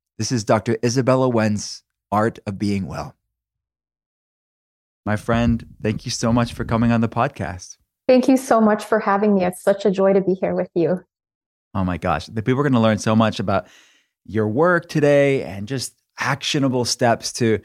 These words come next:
Speaker 1: improve their health. I love this new book. Maybe let, let's start there. How, how did the book come about?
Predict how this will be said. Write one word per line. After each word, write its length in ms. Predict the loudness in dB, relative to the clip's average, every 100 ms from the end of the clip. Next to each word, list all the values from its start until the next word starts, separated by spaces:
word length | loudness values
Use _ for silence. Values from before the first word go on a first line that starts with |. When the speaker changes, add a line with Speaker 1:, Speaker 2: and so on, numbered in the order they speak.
| _ _ -10
Speaker 1:
improve 340 | -8 -2 0
their 140 | 2 2
health. 500 | 2 0 -4 -10 _
I 180 | -2 0
love 720 | 0 -4 0 2 2 0 -4 -8
this 240 | -8 -4
new 140 | -4
book. 520 | -4 -4 -4 -4 -10 _ _ _ -2
Maybe 160 | 4 4
let, 160 | 4
let's 160 | 0 0
start 320 | 0 0 0
there. 340 | -2 -2 -4 -14 _ _
How, 640 | -4 0 0 0 -2 -6 -4
how 160 | -2
did 100 | 0
the 80 | -2
book 160 | -4 -4
come 200 | -2 -2
about? 760 | 0 2 4 4 2 -2 -10